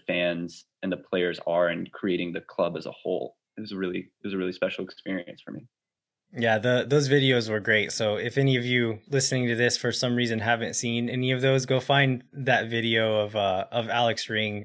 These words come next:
Speaker 2: walking up, like, kind of walking towards them as they're singing Happy Birthday to him. That's pretty special.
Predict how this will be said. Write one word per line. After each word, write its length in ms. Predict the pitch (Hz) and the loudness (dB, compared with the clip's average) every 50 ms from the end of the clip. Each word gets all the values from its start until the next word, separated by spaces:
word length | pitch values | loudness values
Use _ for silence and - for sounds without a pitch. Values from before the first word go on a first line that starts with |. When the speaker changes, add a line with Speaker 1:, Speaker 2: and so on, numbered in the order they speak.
| - _ _ | -12 _ _
Speaker 2:
walking 400 | 120 110 104 - - 113 107 104 | -2 -2 -2 -2 -4 -6 -2 -2
up, 160 | 104 104 - | -2 -2 -2
like, 200 | 110 110 - _ | -4 -6 -6 _
kind 200 | - 147 139 127 | 0 2 2 2
of 40 | 117 | 4
walking 360 | 127 123 117 117 - 123 113 | 2 2 0 0 -2 -4 -4
towards 340 | - - 127 113 113 107 107 | -2 -2 -2 -2 -2 -2 -4
them 180 | 120 113 110 | -4 -2 -2
as 120 | 107 107 98 | -2 -4 -4
they're 100 | 104 104 | -6 -6
singing 300 | - - 113 104 101 101 | -4 -4 -4 -4 -4 -6
Happy 260 | 107 104 95 - 101 | -6 -8 -8 -8 -10
Birthday 360 | 95 - 98 95 - 110 98 | -8 -6 -8 -6 -6 -8 -10
to 120 | 95 - 98 | -8 -8 -8
him. 80 | 92 | -6
That's 160 | 98 101 - | -6 -8 -6
pretty 160 | - 131 110 98 | -4 -4 -4 -4
special. 480 | - - 101 87 - - 113 107 - | -4 -6 -6 -6 -6 -10 -12 -14 -16